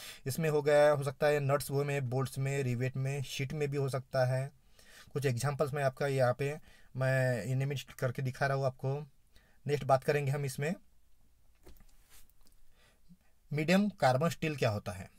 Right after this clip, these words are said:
The carbon content po-, each point, पॉइंट ट्वेंटी फ़ाइव से पॉइंट फ़ाइव तक यहाँ पे कार्बन की मात्रा है। Due to excess of carbon, ये ज़्यादा का थोड़ा कार्बन उसी क्या हो जाता है इसमें, harder and tougher,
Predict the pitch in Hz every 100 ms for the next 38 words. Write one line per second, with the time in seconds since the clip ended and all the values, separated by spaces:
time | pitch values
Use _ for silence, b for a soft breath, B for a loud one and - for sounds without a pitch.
0 | _ b b b 127 143 160 165 143 165
1 | 202 208 139 139 135 139 160 202 - -
2 | 139 135 135 143 - 139 147 147 - 131
3 | 147 139 131 147 139 143 165 170 143 135
4 | 160 - 131 147 156 151 131 127 156 180
5 | - B B - 123 127 151 160 156 131
6 | 147 151 151 185 190 190 - 151 - 190
7 | 185 175 - 135 127 113 143 127 135 160
8 | 147 151 139 131 135 131 139 127 127 147
9 | 135 135 139 139 165 185 B B - 156
10 | 170 196 185 180 135 156 123